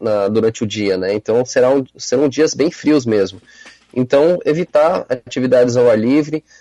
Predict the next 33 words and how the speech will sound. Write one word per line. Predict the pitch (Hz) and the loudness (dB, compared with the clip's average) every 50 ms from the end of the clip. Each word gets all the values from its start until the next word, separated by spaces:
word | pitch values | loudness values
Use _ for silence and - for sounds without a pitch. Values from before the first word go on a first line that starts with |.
| _ _ - | _ _ -10
buscar | 117 120 - - 131 120 | -8 -6 -2 -2 -2 0
sempre, | - - 135 131 135 120 120 - _ | 0 -2 -2 -2 -2 -4 -6 -8 _
se | - - - 123 120 | -8 -4 -4 -4 -4
tiver | - - - 120 113 123 123 131 127 | -4 -4 -6 -4 0 2 2 2 2
que | - - - 117 113 | 0 -4 -4 -4 -4
sair, | - - - 127 113 110 110 117 127 127 123 - - - _ _ - | -4 -4 -2 0 0 2 2 0 -2 -2 -4 -10 -20 -20 _ _ -6
é, | - - 113 113 117 | -2 0 2 2 2
sair | 117 - 139 120 110 113 117 120 | 0 0 0 0 0 0 0 -2
com, | 117 - 117 110 110 104 104 107 | -2 -2 -2 -2 0 -2 -2 0
bem | 113 117 117 117 | 2 2 2 4
agasalhado, | 110 117 113 127 127 127 127 120 120 131 139 143 139 131 _ _ _ _ _ _ _ _ _ - | 2 2 2 2 2 2 2 2 2 2 0 0 -2 -6 _ _ _ _ _ _ _ _ _ -10
né? | - - 107 107 113 117 113 | -4 0 0 2 2 2 2
E, | 107 107 110 113 117 113 - - 95 113 | 2 0 -2 -2 -2 -2 -4 -4 -4 -4
e, | 107 107 _ - - 101 110 | -6 -6 _ -10 -6 -4 -4
e, | 110 113 _ _ - | -4 -6 _ _ -12
enfim, | - 120 - - - 117 104 104 107 _ _ - | -12 -10 -6 -4 -2 -2 -2 -4 -8 _ _ -14
buscar | 110 107 107 120 120 - - 120 120 123 123 123 117 107 107 - _ _ _ | -12 -8 -6 -6 -6 -2 0 0 2 2 2 2 2 0 -2 -4 _ _ _
comer | - - 113 110 113 107 | -12 -8 -4 -2 -2 -2
comidas | - 110 107 107 107 117 120 120 | -2 -2 -4 -2 0 0 -2 -2
quentes, | - - 143 147 147 143 - 139 131 127 - - _ - - - _ - - | -2 -2 0 0 0 0 0 -2 -2 -2 -4 -10 _ -20 -20 -20 _ -8 -2
é, | - 107 107 107 101 101 98 104 - - - - - - | 2 4 4 6 6 4 2 0 -4 -12 -18 -20 -18 -16
chás, | - - - 123 123 123 127 127 123 123 - - - _ - | -10 -4 -2 0 0 2 2 2 2 0 -2 -6 -10 _ -10
bebidas | - 110 110 101 113 113 110 110 110 - | -6 -4 -4 -4 -2 -2 -2 -2 -2 -2
quentes | - 113 113 120 117 - - | -4 -2 -2 -2 -4 -8 -8
que | - - 117 | -4 -2 -2
ajudam | 104 101 110 113 113 110 | 0 0 -2 -2 -2 -2
também | - 117 107 110 | -2 -2 -2 -2
a | 110 | 0
manter | 110 110 107 104 - 113 | 0 -2 -2 -2 0 0
a | 104 101 | 0 0
temperatura | - 110 104 - 110 107 98 92 _ - - - - 101 98 | 0 -4 -2 0 0 0 0 0 _ -18 -14 -6 -4 -4 -2
do | 104 117 | -2 -4
corpo. | 120 - - 131 131 131 127 - 127 120 | -4 0 2 2 2 2 0 -4 -10 -10